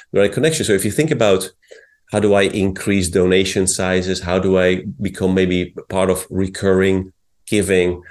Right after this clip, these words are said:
Those are, those are the situations where that happens, where po-, both partners have an emotional connection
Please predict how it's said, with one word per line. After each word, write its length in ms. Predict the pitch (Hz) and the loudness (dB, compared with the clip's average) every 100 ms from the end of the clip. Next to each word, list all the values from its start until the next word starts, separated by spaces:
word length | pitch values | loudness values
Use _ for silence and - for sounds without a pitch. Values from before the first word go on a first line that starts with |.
| - - | -20 -16
Those 380 | - 90 139 156 | -6 2 2 4
are, 380 | 127 101 92 - | 2 2 0 -4
those 460 | 92 92 113 131 143 | -12 -2 2 4 2
are 80 | 143 | 2
the 40 | |
situations 580 | - 120 117 113 - - | 0 0 2 0 0 -2
where 120 | 110 | 0
that 220 | 117 123 | 2 0
happens, 560 | 113 185 208 - 78 - | -2 -4 -2 -4 -2 -2
where 420 | 90 90 90 92 - _ - | 2 4 2 0 -12 _ 0
po-, 300 | 101 104 - | 2 2 0
both 420 | 98 101 120 - | 2 2 0 -4
partners 760 | 95 95 107 135 160 - - _ _ _ _ _ _ _ | -2 -2 0 -2 0 -4 -8 _ _ _ _ _ _ _
have 420 | 92 104 110 107 - | -2 2 2 2 -2
an 100 | 104 | 0
emotional 600 | 107 107 117 - 110 107 | 4 4 2 2 0 0
connection 840 | - 98 104 139 - 95 90 98 | -4 -2 0 -2 -6 -4 -4 -8